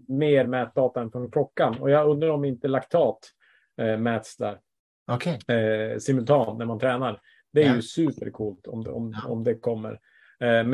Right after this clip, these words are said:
Speaker 1: jag, jag, jag ska fråga lite mer, men, eh, när, när vi väl är igång och testar och så. Så att, eh, ja, det händer mycket på
Speaker 2: Ja.
Speaker 1: mätfronten och det, det går ju bara snabbare och snabbare, eh, där ute. Så att, eh,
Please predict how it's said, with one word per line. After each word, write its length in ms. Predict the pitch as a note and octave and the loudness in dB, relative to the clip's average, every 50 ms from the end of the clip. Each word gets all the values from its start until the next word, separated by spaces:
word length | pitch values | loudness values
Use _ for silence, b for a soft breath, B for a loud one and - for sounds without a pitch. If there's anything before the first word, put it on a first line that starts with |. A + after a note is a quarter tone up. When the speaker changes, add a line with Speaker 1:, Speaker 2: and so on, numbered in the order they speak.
| D3 | 6
Speaker 1:
jag, 200 | D#3 E3 E3 D#3 - - | 6 6 4 2 0 0
jag, 320 | D3+ D#3+ D#3+ E3 E3 E3 | 4 4 4 4 4 2
jag 200 | D#3 D#3 D#3 D3 | 0 2 2 0
ska 240 | - - - F#3 E3+ - | -2 -4 -2 -2 -2 0
fråga 220 | - F3 F3 G3 | 0 -2 0 2
lite 160 | F3+ C#3+ - C#3+ | 2 2 2 2
mer, 280 | D3+ E3 D3+ C3 A2+ | 0 2 2 2 0
men, 200 | A#2 B2+ C3+ C3+ | 0 0 -2 -4
eh, 320 | C3 - B2 B2+ C3 B2+ B2+ | -4 -8 -8 -8 -8 -6 -4
när, 300 | B2+ C3 B2+ B2+ A#2 A2+ | -2 0 0 0 -2 -2
när 280 | A#2+ C3 C3 B2 B2 | -2 0 2 2 2
vi 240 | A#2 B2+ B2+ B2+ B2 | 0 0 -2 -2 0
väl 260 | B2 C3+ C3 B2 A#2+ | 2 2 2 4 4
är 100 | B2 B2 | 2 0
igång 240 | B2 A#2+ B2+ B2 B2 | 0 0 -2 0 0
och 100 | B2 A#2+ | 0 0
testar 300 | C3+ B2+ - - E3+ C#3+ | -2 -4 -2 -2 0 0
och 100 | C3 A2 | 0 0
så. 200 | B2+ A2+ G#2+ - _ _ - | 0 -4 -6 -6 _ _ 0
Så 60 | C#3 | 0
att, 200 | C3 C3 - - | 0 0 -2 -4
eh, 200 | C3+ C3 B2+ A#2+ A#2 A2+ b b b b b b b b b | 0 0 0 0 0 -6 b b b b b b b b b
ja, 120 | B2+ C#3 | 2 4
det 60 | E3 | 4
händer 200 | F3+ G3 A3 G#3 | 4 4 2 2
mycket 320 | D#3 C3 - - F#3+ - - _ _ _ _ _ _ _ - | 0 0 0 0 -2 -2 -2 _ _ _ _ _ _ _ 2
på 140 | D3 C#3 B2+ | 4 6 8
Speaker 2:
Ja. 220 | B2+ B2 B2 B2+ | 6 6 4 -2
Speaker 1:
mätfronten 680 | B2+ C3 C3 B2+ B2+ - - D3+ C#3+ C3+ C3+ C3 A#2+ B2 | -6 -4 -2 -2 -2 -2 -4 -6 -6 -4 -6 -8 -6 -6
och 80 | B2 | -4
det, 260 | C3 C3+ C3+ C3 B2+ _ _ _ _ _ _ _ - | -4 -4 -4 -4 -6 _ _ _ _ _ _ _ -4
det 80 | D3 - | 0 2
går 160 | E3 F3+ F3 | 4 4 4
ju 60 | D#3 | 4
bara 160 | D3+ D#3+ C#3 | 6 4 4
snabbare 300 | - E3 C#3+ C3 C#3+ D3+ | 6 4 2 4 4 4
och 60 | E3 | 4
snabbare, 380 | - D3+ D3 C3 B2+ D3+ C#3 B2+ A2 - _ _ - E3 | 2 2 -2 0 2 2 2 2 0 -4 _ _ -12 -8
eh, 260 | C#3+ C3 B2 A#2+ A#2 A#2 | -4 -2 -2 -2 -2 -2
där 180 | A2 A#2 A2 A2 | -2 -2 -2 -2
ute. 240 | G#2+ G2+ - A2 - - | -6 -4 -4 -6 -8 -6
Så 160 | - - A#2 | -6 -4 -4
att, 200 | A2+ _ - B2+ | -4 _ -4 -2
eh, 160 | A#2+ A2+ | -2 -2